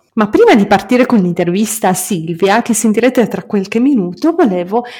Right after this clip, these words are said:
fare un piccolo elenco dei modelli di cura di cui ho parlato anche su Instagram. In realtà i modelli di cura sono tantissimi e fin dalla preistoria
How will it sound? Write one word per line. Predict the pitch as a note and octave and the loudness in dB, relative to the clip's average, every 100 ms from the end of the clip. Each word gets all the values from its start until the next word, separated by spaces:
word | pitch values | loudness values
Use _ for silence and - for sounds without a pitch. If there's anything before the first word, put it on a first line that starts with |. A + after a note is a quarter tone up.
| - | -20
fare | - G#4 | -2 0
un | A3 A3 | 2 2
piccolo | G#4+ - - G3+ | 0 0 0 4
elenco | G#3 E3+ D#3+ F3 - A#3+ | 4 2 -2 -6 -2 -2
dei | A3 B3 | 0 0
modelli | B3 C4+ F#3 E3+ | 0 2 0 0
di | F#3 B3 | -4 -6
cura | - D#3 D3 D#3+ G#3 A#3+ _ _ | -4 -6 -4 -4 -4 -8 _ _
di | - | -6
cui | E4 D4 | 0 0
ho | |
parlato | D4 A3+ G3 D#3+ - | 2 0 0 -2 -4
anche | F3+ F#3 | -6 -6
su | F#3 - | -8 -10
Instagram. | F#3 D#3 - - F3 F3+ E3 G3+ - _ _ - | -12 -14 -14 -10 -10 -8 -8 -10 -12 _ _ -4
In | E4+ | 0
realtà | G#4 G#4+ D#3 F#3 | 2 2 2 2
i | G#3+ | 4
modelli | G#3+ G3+ G3 | 4 4 2
di | G3+ | 0
cura | G#3+ - G3 G3+ G#3 | -4 -6 -2 0 -2
sono | - G3 F3+ | -2 -6 -4
tantissimi | G3 F#3+ F#3 F#3+ E3 - - F3+ F3 E3 - - _ | -2 -4 -4 -6 -8 -10 -8 -6 -6 -8 -14 -20 _
e | F4 | -4
fin | F4+ G#3+ | 0 0
dalla | E3 D#3+ | 0 -4
preistoria | - A#3+ A#3 - F#3+ D#3 F#3 G3 D#3 | -2 -4 -2 -2 -2 0 0 0 -2